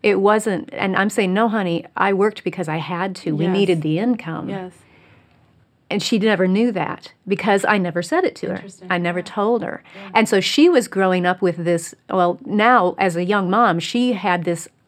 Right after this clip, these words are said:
Speaker 1: unknown to me, a burden on her shoulders of, if I'm gonna be like my mom, I need to do both.
Speaker 2: Oh, yes, I understand.
Speaker 1: Because, because you can.
Speaker 2: Right.
Speaker 1: So you should.
Speaker 2: And you're like,
Speaker 1: "No, honey," I said,
Speaker 2: <laughs>
Speaker 1: "if at all possible, if you can do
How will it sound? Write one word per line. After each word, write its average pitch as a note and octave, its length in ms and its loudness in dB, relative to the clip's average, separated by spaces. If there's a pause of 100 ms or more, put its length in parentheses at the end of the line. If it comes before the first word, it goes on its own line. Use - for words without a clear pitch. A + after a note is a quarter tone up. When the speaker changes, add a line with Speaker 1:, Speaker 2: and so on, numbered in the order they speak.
Speaker 1:
unknown G3+ 380 0
to F3 120 -6
me, F3+ 300 0
a - 100 -4
burden G3 420 0
on D#3+ 160 -2
her E3+ 80 -6
shoulders E3 560 -6
of, D#3 380 -8 (340)
if F#3 100 -4
I'm G3 160 2
gonna F#3+ 220 0
be F3 420 -2
like E3 240 -4
my D#3 160 -4
mom, E3 440 -4
I E3+ 180 -4
need E3+ 340 -4
to E3 200 -8
do D#3 300 -6
both. D#3 720 -8
Speaker 2:
Oh, F3 360 -8
yes, D#3 440 -10
I E3 120 -10
understand. F3 480 -10
Speaker 1:
Because, F#3+ 440 -2 (180)
because F#3+ 320 2
you F#3 100 0
can. B3+ 380 2
Speaker 2:
Right. F#3+ 360 0
Speaker 1:
So F#3+ 140 0
you F3+ 140 0
should. - 380 0 (440)
Speaker 2:
And D3+ 120 -6
you're F3+ 160 -4
like, - 360 -10 (280)
Speaker 1:
"No, G#3+ 320 6
honey," B3+ 320 4
I G#3+ 140 4
said, G#3+ 360 2
Speaker 2:
<laughs> - 40 -6
Speaker 1:
"if C4 300 6
at G3+ 160 6
all A3 180 6
possible, B3+ 840 2
if B3 220 2
you G#3 80 0
can A#3 420 2
do C4 400 2